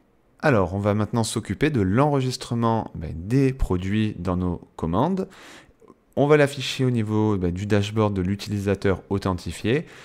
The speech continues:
Et enfin, on va, euh, revenir sur notre carte repository parce qu'au niveau de la méthode json order items, j'ai oublié de return et on n'a pas de metadata enregistré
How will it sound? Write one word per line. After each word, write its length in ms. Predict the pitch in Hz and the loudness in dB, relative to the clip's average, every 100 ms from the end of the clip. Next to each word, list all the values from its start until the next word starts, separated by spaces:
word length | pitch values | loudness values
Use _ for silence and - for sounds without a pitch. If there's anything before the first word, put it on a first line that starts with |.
| - _ | -20 _
Et 100 | 120 | 2
enfin, 640 | 104 87 - 110 139 151 - | 2 0 0 2 2 0 -2
on 120 | 110 | -2
va, 280 | 101 110 113 | 0 2 2
euh, 60 | - | 0
revenir 720 | 92 95 131 135 135 135 113 | -2 -2 0 0 0 -2 -2
sur 380 | - - 113 113 | -10 -6 -4 -2
notre 340 | 101 95 - 87 | -4 -6 -8 -10
carte 480 | - 131 131 - - - | -4 -6 -6 -10 -18 -12
repository 920 | 92 131 135 117 117 101 92 110 156 - - - - | -8 -6 -4 -4 -4 -4 -2 -2 -4 -10 -20 -20 -14
parce 160 | - 101 | -8 -6
qu'au 120 | - | -2
niveau 320 | 113 110 117 | -2 0 0
de 80 | 113 | 2
la 120 | 101 | 2
méthode 440 | 101 101 - 107 101 | 2 0 0 0 -2
json 380 | 87 95 117 135 | -8 -8 -2 0
order 280 | 123 113 104 | 0 0 0
items, 400 | 95 117 151 127 | 0 -2 -2 -4
j'ai 200 | 92 92 | -6 -6
oublié 300 | 117 131 139 | -4 -4 -2
de 80 | 135 | 0
return 480 | 107 98 104 127 139 | -2 -2 0 0 0
et 100 | 107 | -2
on 80 | 95 | -2
n'a 140 | 90 | -2
pas 160 | - 131 | 0 0
de 100 | 120 | 0
metadata 500 | 113 101 92 92 120 | 0 0 0 0 0
enregistré 640 | 107 98 95 - 120 | 0 -2 -6 -4 -2